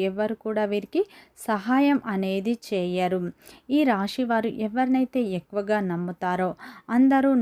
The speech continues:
నా వాళ్ళే అని సహాయం చేస్తారు. వీరి యొక్క బంధువులు కావచ్చు, వీరి యొక్క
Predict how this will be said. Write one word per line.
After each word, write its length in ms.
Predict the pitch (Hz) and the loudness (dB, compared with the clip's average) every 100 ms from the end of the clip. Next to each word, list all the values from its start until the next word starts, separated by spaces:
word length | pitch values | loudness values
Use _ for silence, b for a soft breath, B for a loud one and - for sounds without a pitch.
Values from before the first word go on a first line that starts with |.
| 202 | 0
నా 100 | 185 196 | -2 0
వాళ్ళే 340 | 196 202 202 202 185 | 0 2 0 -2 -4
అని 140 | 185 185 | -6 -6
సహాయం 500 | 175 170 190 185 196 190 - | -8 -8 -6 -4 -4 -6 -6
చేస్తారు. 500 | 185 175 - 185 185 - b b b 233 | -6 -6 -2 0 0 -4 b b b 2
వీరి 140 | 247 247 | 4 4
యొక్క 140 | - 214 | 0 -4
బంధువులు 420 | 170 170 190 214 214 | -2 -2 -2 -4 -4
కావచ్చు, 400 | 214 214 214 - 392 480 B _ | -4 0 0 0 -2 -2 B _
వీరి 140 | 269 269 | 0 2
యొక్క 160 | 269 | 2